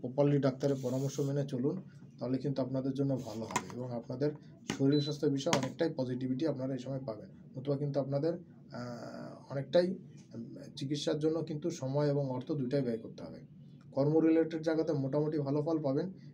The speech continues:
এ সময় কিন্তু আপনাদের শারীরিক এনার্জিটা বাঁচিয়ে রেখে আপনারা বাকি কাজ করতে পারেন, তাহলে কিন্তু অনেকটাই আপনাদের জন্য positive হবে।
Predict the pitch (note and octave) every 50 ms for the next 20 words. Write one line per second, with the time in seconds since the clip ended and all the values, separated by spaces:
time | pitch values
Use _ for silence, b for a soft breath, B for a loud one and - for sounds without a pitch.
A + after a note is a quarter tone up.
0 | B - - - C#3 C#3+ C#3+ - C#3+ C#3+ E3 F3 F#3+ F3+ C3 A#2 C#3+ C#3+ C#3+ D3
1 | D3+ C#3+ - - B2+ B2+ C#3 C3+ D3+ D3+ D3+ - B B B B B B B -
2 | - C3 C3 C#3+ C#3+ C#3+ C#3+ D#3 D3+ E3 D3 C#3 C#3 C3+ - D3+ D3+ D#3 D3+ D3+
3 | C#3+ C#3 D3 D3+ D3+ D3 C#3+ C3+ B2+ B2+ B2+ C3+ C3 C3+ D3 C#3 - D3+ D3 -
4 | D3 D3 D#3 E3+ E3+ - C3+ C3 C3 B2+ C3+ C#3 C#3 C#3 B2 B2 B2 - - E3
5 | D#3+ C#3 C3 C3 C3 C3 C3 C#3 C#3+ D3 C#3 - A2+ A2+ A2+ A2 G#2 G#2 F#2+ F2
6 | E2 D#2+